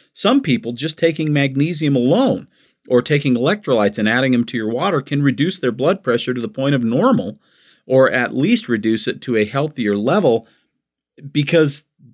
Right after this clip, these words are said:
it's the electrolyte, uh, the lack of electrolytes, the lack of hydration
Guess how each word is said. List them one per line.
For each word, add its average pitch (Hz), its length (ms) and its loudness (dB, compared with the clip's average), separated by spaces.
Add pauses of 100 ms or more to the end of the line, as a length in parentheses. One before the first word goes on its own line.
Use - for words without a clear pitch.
(160)
it's 151 180 -6
the 151 100 0
electrolyte, 151 720 0 (1040)
uh, 104 400 -2
the 110 140 -4
lack 214 300 0
of 175 80 -2
electrolytes, 104 680 -2
the 120 60 -6
lack 156 220 0
of 143 100 -4
hydration 127 800 0